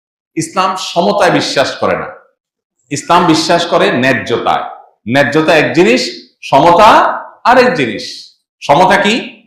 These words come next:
একটা ছেলের জ্বর হয়েছে, ওর একটা ট্যাবলেট খাওয়াইছেন, মেয়েটার জ্বর হয় নাই,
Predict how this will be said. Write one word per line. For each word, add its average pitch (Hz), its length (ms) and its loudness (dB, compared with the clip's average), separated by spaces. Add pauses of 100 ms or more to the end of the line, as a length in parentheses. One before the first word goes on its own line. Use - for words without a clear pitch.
(540)
একটা 160 260 -2
ছেলের 202 340 0
জ্বর 165 180 4
হয়েছে, 185 640 0 (380)
ওর 180 140 4
একটা 180 200 2
ট্যাবলেট 156 420 0
খাওয়াইছেন, 123 400 0 (480)
মেয়েটার 185 460 0
জ্বর 165 160 4
হয় 151 200 6
নাই, - 300 -2